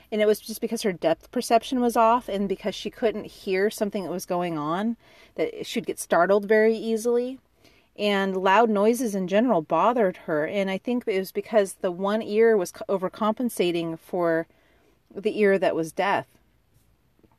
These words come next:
or that had a massive hearing loss in it. And so she, <laughs> she struggled, but I have to mention that it was a, a very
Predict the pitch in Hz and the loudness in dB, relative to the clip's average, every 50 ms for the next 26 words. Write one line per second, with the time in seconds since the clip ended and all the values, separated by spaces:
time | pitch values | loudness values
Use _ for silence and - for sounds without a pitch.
0 | _ _ _ _ _ _ _ - 277 226 185 - 160 - - 196 185 175 190 196 | _ _ _ _ _ _ _ -2 0 2 4 4 2 0 0 0 0 0 0 -2
1 | 196 170 160 165 165 - 190 160 160 - - 247 233 226 208 185 170 160 151 147 | -2 -4 -4 -6 -6 -4 -4 -4 -4 -2 -2 0 2 2 0 0 -2 -4 -6 -6
2 | 156 - - 170 170 160 156 - _ _ _ _ _ _ _ _ _ _ - - | -8 -8 -10 -8 -8 -8 -10 -14 _ _ _ _ _ _ _ _ _ _ -8 -6
3 | 202 202 - - 220 196 190 196 185 180 - - - - - 269 254 262 262 233 | -6 -4 0 4 4 6 6 6 4 0 -4 -8 -10 -10 -8 -4 -2 -2 -2 -2
4 | 240 - - _ _ _ _ _ - - - - - - 320 330 403 381 277 202 | -2 -6 -8 _ _ _ _ _ -10 -4 -4 -4 0 6 6 6 6 8 6 4
5 | 175 165 170 208 190 165 - - - - _ _ - - 220 233 226 247 269 311 | 4 2 2 2 2 2 2 -2 -10 -20 _ _ -2 0 0 0 2 0 -2 -2
6 | - - 320 269 226 240 220 233 277 311 - - 294 226 196 185 180 180 170 - | 0 0 -2 0 2 2 2 2 0 0 -2 -2 -2 -2 -2 -2 -2 -2 -2 -2
7 | - 202 196 - 202 214 208 202 196 - - - - 196 185 175 165 160 165 - | -2 -2 -2 0 2 4 4 4 2 -2 -8 -8 -6 -4 -2 -2 -2 -2 -4 -10
8 | _ _ _ _ - _ - _ _ _ _ _ _ - - 190 196 170 170 220 | _ _ _ _ -20 _ -20 _ _ _ _ _ _ -8 -6 -6 -4 0 4 6
9 | 226 233 247 262 254 247 247 240 233 226 226 220 | 6 6 6 4 2 0 0 -2 -2 -2 -4 -4